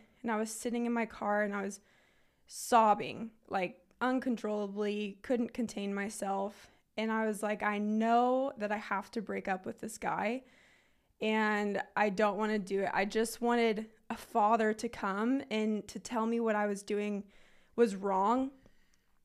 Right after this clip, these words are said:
And I wanted someone to, like, break up with this guy for me because he, I actually had, like, a little bit of fear when I broke up with him, not knowing if he was gonna, like, do anything,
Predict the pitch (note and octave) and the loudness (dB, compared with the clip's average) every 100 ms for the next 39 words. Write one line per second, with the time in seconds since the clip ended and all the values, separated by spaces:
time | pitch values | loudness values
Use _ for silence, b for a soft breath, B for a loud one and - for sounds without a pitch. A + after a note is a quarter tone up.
0 | _ - A#3+ A#3+ A#3 A#3 A#3+ A#3+ A#3+ A#3+ | _ -2 2 2 4 2 0 0 2 2
1 | A3+ G3 F#3+ F#3+ A3+ A3 A3 G#3+ A3+ A3+ | 2 0 -2 -2 2 2 2 0 -2 -2
2 | G#3+ - F#3 F#3 F#3 G3 - b b b | -2 0 4 4 2 -2 -8 b b b
3 | - D4 D#4+ B3 F3 A3 C4 B3+ D4 C#4 | 2 4 6 4 0 -2 -2 0 0 0
4 | - G#3+ B3 C#4 - C4+ B3+ A3+ G#3+ G3+ | 2 6 8 8 4 -2 2 2 0 0
5 | G3+ F#3+ F#3+ G3 G3 - - E3 C#3+ - | -2 -2 -4 -4 -6 -10 -6 -4 -4 -6
6 | G3 F#3 F3+ F#3+ F#3 A3 A3 A3+ B3+ B3 | -8 -6 -6 -6 -6 -6 -4 0 2 2
7 | A#3+ A#3 A3+ G#3+ G3+ G#3 G3+ G#3 G3 F#3 | 2 2 0 -4 -6 -6 -6 -6 -6 -6
8 | F3+ F#3 F3+ F#3 G3+ A#3 A3 A3+ | -6 -6 -4 -4 -4 -4 -2 -2